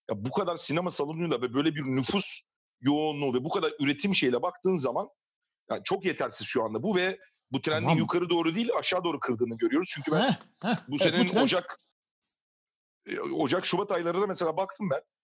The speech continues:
Speaker 1: E, işte bu sene Ocak, Şubat ayında popcorn krizi yok abi. Herkes filmini soktu. Geçen senekinden daha iyi değildi.
Speaker 2: Çok kötüydü.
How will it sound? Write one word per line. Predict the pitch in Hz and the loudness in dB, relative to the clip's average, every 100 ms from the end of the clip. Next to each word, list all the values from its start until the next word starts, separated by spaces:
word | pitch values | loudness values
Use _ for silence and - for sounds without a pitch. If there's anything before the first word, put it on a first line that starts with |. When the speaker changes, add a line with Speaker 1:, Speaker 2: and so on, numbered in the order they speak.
| _ _ - | _ _ -2
Speaker 1:
E, | |
işte | 123 160 | 0 0
bu | |
sene | 160 - 156 | -2 -2 -2
Ocak, | 175 185 - | 0 -2 -2
Şubat | 190 185 | -2 -2
ayında | 120 143 165 | -2 -2 -4
popcorn | 190 190 131 113 | -6 -4 -4 -4
krizi | 120 123 | -2 0
yok | 208 180 | 0 0
abi. | 180 139 - _ | -2 -4 -8 _
Herkes | - 151 151 - | -8 -4 0 0
filmini | 113 123 170 | 0 -4 0
soktu. | - - - - _ _ | -2 -2 -8 -8 _ _
Geçen | 131 143 202 | -4 0 2
senekinden | 202 160 135 120 117 151 | 2 0 0 -4 -4 -2
daha | 156 156 | 0 0
iyi | 143 | 0
değildi. | 156 233 190 123 - _ _ _ _ | 0 0 2 -2 -4 _ _ _ _
Speaker 2:
Çok | - 202 190 | 0 0 2
kötüydü. | 135 123 101 | 2 2 -2